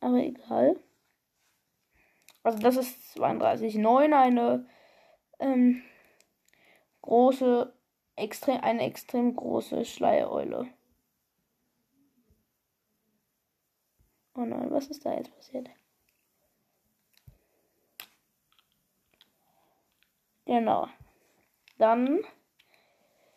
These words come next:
gibt es vierhunderteins zwei. Vierhunderteins ist ein junges Schleiereule-Küke.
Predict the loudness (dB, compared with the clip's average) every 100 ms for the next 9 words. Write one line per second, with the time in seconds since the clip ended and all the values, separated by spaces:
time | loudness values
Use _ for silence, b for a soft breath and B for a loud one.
0 | _ _ _ _ _ _ _ _ _ -4
1 | -2 0 -4 -8 6 10 10 8 6 4
2 | 4 4 0 -10 -18 -2 2 2 2 -2
3 | -8 -20 _ b b b b b b b
4 | b b b -20 _ -6 -2 2 2 0
5 | 0 0 -2 -10 -20 b b b b -4
6 | 2 4 4 4 2 0 2 4 4 0
7 | -4 -6 -10 -14 -10 -10